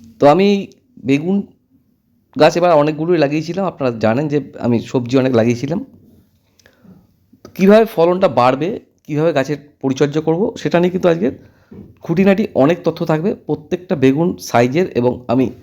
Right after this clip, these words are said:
অপেক্ষা করছিলাম যে বেগুনের, বেগুনটা যখন হবে সেই সম্পূর্ণ ভিডিওটা আপনাদের দেওয়ার জন্য ছোটো গাছ থেকে।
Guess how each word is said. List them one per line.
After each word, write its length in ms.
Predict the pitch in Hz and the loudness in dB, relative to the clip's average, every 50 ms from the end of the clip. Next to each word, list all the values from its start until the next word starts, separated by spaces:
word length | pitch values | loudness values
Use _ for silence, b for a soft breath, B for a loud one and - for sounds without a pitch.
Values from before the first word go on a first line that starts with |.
| b b b b b b b _ _ - - | b b b b b b b _ _ -10 -8
অপেক্ষা 300 | 120 - 165 165 170 160 | -6 -2 -2 -2 -2 -2
করছিলাম 320 | 160 170 165 - 185 185 | -2 -4 -2 -2 -2 0
যে 60 | 165 | 0
বেগুনের, 280 | 135 127 131 135 143 147 139 143 - _ - | 0 0 2 0 0 -2 -4 -6 -12 _ -4
বেগুনটা 380 | 117 123 120 131 139 135 143 | -2 0 2 2 2 2 2
যখন 160 | 139 135 143 131 | 2 2 0 0
হবে 220 | 107 120 123 135 | 0 -2 -4 -2
সেই 300 | 131 127 127 123 123 - | -2 -4 -4 -4 -6 -8
সম্পূর্ণ 420 | - - 131 120 127 131 143 151 | -10 -6 -6 -4 -4 -4 -4 -4
ভিডিওটা 360 | 143 127 131 131 135 131 131 120 | -4 -4 0 0 0 2 2 0
আপনাদের 380 | 107 - 120 120 - - - - b b b b b b _ - | 0 0 -2 -2 -2 -4 -10 -20 b b b b b b _ -6
দেওয়ার 280 | 95 113 113 117 113 - | 0 4 4 4 4 2
জন্য 160 | - 113 135 | -2 -6 -6
ছোটো 220 | 160 - 135 123 110 | -6 -6 -4 -2 -2
গাছ 180 | 107 101 98 - | -2 -2 -4 -6
থেকে। 220 | - 120 160 214 | -10 -10 -10 -10